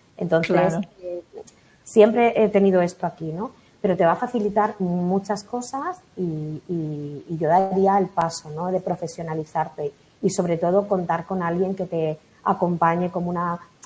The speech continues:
Speaker 1: mentora, que te orie-, que tenga la experiencia, además, desde el sector, me parece muy interesante.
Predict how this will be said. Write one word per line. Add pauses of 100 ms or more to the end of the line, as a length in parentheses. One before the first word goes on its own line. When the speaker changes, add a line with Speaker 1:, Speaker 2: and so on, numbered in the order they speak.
(160)
Speaker 1:
mentora,
que
te (240)
orie-,
que
tenga
la
experiencia,
además,
desde
el
sector, (400)
me
parece
muy
interesante.